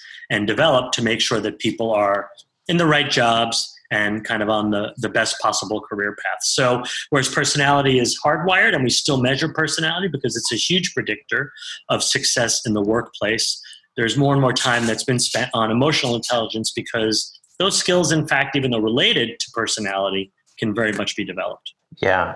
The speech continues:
Speaker 2: a-, and it, it's separating the two that's the important element there as well, isn't it? That, um, th-, th-, they are two distinct things, whereas I think historically they've,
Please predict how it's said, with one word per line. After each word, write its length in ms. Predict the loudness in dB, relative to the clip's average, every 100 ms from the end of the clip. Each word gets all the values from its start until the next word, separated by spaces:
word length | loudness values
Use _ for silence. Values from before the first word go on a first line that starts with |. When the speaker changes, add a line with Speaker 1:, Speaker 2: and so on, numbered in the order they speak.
| 2
Speaker 2:
a-, 240 | 2 4
and 440 | 2 2 0 0 -2
it, 200 | 0 2
it's 200 | 2 4
separating 600 | 4 4 2 2 2 0
the 100 | 2
two 240 | 2 2
that's 220 | 2 2
the 80 | 0
important 400 | 0 2 2 2
element 300 | 2 0 0
there 160 | 0 0
as 100 | 4
well, 200 | 4 4
isn't 180 | 2
it? 140 | -2 0
That, 260 | -2 -2 -12 -14 -16 _ _ -6
um, 500 | 0 0 0 -2 -4 -12 -14
th-, 120 | -14 -10 -8
th-, 140 | -6
they 240 | 2 6 8
are 200 | 8 6
two 180 | 2 2
distinct 540 | 2 0 0 -2 -2
things, 360 | 0 0 0 2
whereas 240 | 2 2
I 80 | 0
think 280 | 0 -4 -4
historically 540 | -2 0 0 0 -2
they've, 200 | -2